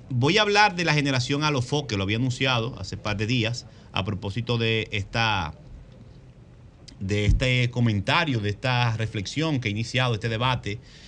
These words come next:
eh, nuestro compañero del Sol de la Tarde, eh, Domingo, eh, sobre lo que él llama la generación Alofoque. L-, creo que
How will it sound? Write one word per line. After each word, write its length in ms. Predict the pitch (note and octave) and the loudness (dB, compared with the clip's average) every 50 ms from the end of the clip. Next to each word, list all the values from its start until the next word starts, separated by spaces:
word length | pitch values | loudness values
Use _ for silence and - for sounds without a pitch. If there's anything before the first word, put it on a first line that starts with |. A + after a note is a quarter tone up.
| - - | -20 -10
eh, 640 | - F#2 G2 G2 G2 F#2+ F#2+ F#2 F2+ E2+ E2 D#2+ - | -6 -2 -2 0 0 0 0 -2 -2 -2 -4 -6 -6
nuestro 440 | - G#2 G#2+ G#2 G2+ - G#2 G2 F2 | -6 -4 -2 -2 -2 -2 -4 -4 -4
compañero 720 | - G2+ G2 F2+ G2 F#2 G2 A2+ C3+ C#3+ C3+ B2 B2 G2+ | -4 -4 -4 -2 -2 -2 2 2 2 2 2 0 -2 -4
del 180 | - D#2+ D#2+ D#2+ | -6 -6 -8 -8
Sol 240 | - - F2+ F#2 F#2+ | -8 -6 -6 -4 -4
de 80 | G#2+ | -2
la 140 | G#2 G#2+ G#2 | -2 -2 -2
Tarde, 380 | - A#2+ A#2+ A2+ G2+ G2 A2 B2 - - - - - - - - - - - | 0 2 2 2 0 -2 -6 -8 -10 -14 -18 -18 -20 -20 -20 -20 -20 -20 -16
eh, 500 | - - D2+ C#2+ B1+ - - - - - - - - - - - - - - - - - | -12 -10 -10 -8 -8 -10 -10 -12 -14 -14 -14 -14 -14 -14 -14 -14 -14 -16 -16 -18 -16 -12
Domingo, 580 | - E2+ F2 G2 B2 C3+ C3 A#2 G#2 A#2 B2+ - - - - - - - - - - - - - - - - - - - - - | -8 -6 0 2 2 4 4 2 0 -2 -6 -8 -12 -18 -20 -20 -20 -20 -20 -20 -20 -20 -20 -20 -20 -20 -20 -20 -20 -20 -8 -2
eh, 380 | G#2 G#2+ G2+ G2+ G2 F#2+ F#2 F#2 | 0 0 2 2 2 0 0 -2
sobre 380 | - - E3+ E3+ D#3+ D3+ D3 C3+ | 0 2 2 2 4 4 4 4
lo 180 | B2+ A#2+ A#2 | 4 2 2
que 80 | - A#2 | 2 0
él 80 | A2+ A2+ | 0 2
llama 240 | C3 C3 C3 B2+ B2 | 2 2 2 2 2
la 100 | A#2+ A#2+ | 2 2
generación 720 | A#2+ A2 G#2+ G2+ G2 F#2+ F#2+ - A2 G#2+ A#2 A#2 B2+ B2+ - - | 2 2 0 0 0 -2 -2 -2 0 2 2 2 0 -2 -6 -4
Alofoque. 720 | - G#2+ G#2+ G#2+ G#2 F#2 - - E2 D2 C#2 - - - - - - - - - - - - - - - - - - - - - - - - - - - - - | -2 0 0 0 -2 -4 -4 -6 -8 -8 -8 -10 -12 -14 -14 -16 -18 -20 -20 -20 -18 -18 -18 -18 -18 -18 -20 -20 -20 -20 -20 -20 -20 -20 -20 -20 -20 -20 -12 -4
L-, 320 | - B2 C3 C#3 C#3+ C#3 - | 0 2 2 2 2 0 0
creo 360 | - E3 F3+ G3+ A#3 B3+ - | -2 0 2 2 2 0 0
que 480 | - A#3 A3+ A3 A3 A3 A3 G#3+ - | 0 2 2 4 4 4 2 2 -2